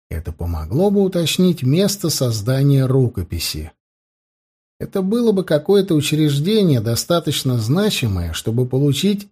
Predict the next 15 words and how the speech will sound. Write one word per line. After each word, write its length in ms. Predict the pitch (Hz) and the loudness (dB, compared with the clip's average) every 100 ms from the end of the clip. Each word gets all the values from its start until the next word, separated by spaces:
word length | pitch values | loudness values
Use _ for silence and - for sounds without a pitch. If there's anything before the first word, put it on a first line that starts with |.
| - | -2
императорскую 1000 | 147 139 123 123 160 160 139 - 143 131 | 2 2 0 0 0 0 -2 0 0 0
хартию 720 | - 160 190 - 113 82 - _ _ _ | 0 0 0 -2 -4 -6 -8 _ _ _
или 300 | 156 214 220 | 2 2 2
иметь 480 | 147 127 131 165 - | 2 4 4 2 -2
к 80 | - | 0
ней 280 | 127 131 123 | 2 2 2
доступ. 680 | 117 117 98 - 87 80 _ _ _ _ _ _ _ - | 0 0 0 -4 -6 -8 _ _ _ _ _ _ _ -18
Что 220 | - 90 | -6 -6
ещё 340 | 80 - 147 | -4 -4 0
важнее, 600 | 190 180 160 180 165 123 | 2 2 4 4 4 2
рукопись 580 | 110 170 185 147 101 - | 2 2 2 -2 -2 -4
тогда 380 | 104 95 131 175 | -4 -2 0 0
датировалась 680 | 139 120 160 190 175 165 127 | 0 2 2 2 2 2 2
бы 160 | 123 | 2
временем 680 | 117 139 196 208 180 143 101 | 2 2 4 4 4 4 0